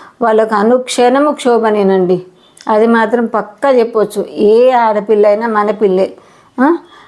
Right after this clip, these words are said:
అట్లా అని మగపిల్లలు కూడా సఫర్ అయ్యే వాళ్ళు ఉన్నారండి ఈ కాలంలో. ఆడపిల్లల ద్వారా మగపిల్లలు కూడా సఫర్ అవుతున్నారు. అవి కూడా ఒకటి రెండు ఉన్నాయి ఉదాహరణకు, మాకు తెలిసిన వాళ్ళే. కాకపోతే మగపిల్లల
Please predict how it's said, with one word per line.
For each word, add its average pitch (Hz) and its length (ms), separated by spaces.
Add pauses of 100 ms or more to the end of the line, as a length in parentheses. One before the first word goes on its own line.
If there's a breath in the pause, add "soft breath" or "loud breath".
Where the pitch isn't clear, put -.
(120)
అట్లా 269 240
అని 320 720 (120)
మగపిల్లలు 269 680
కూడా 302 180
సఫర్ 254 340
అయ్యే 247 160
వాళ్ళు 247 240
ఉన్నారండి 214 520
ఈ 190 80
కాలంలో. 202 460
ఆడపిల్లల 220 540
ద్వారా 208 300
మగపిల్లలు 220 600
కూడా 254 120
సఫర్ 233 300
అవుతున్నారు. 214 540 (580 loud breath)
అవి 208 180
కూడా 262 260
ఒకటి 240 240
రెండు 226 220
ఉన్నాయి 226 260
ఉదాహరణకు, 214 600
మాకు 190 220
తెలిసిన 208 400
వాళ్ళే. 202 280
కాకపోతే 220 580 (1040 soft breath)
మగపిల్లల 311 680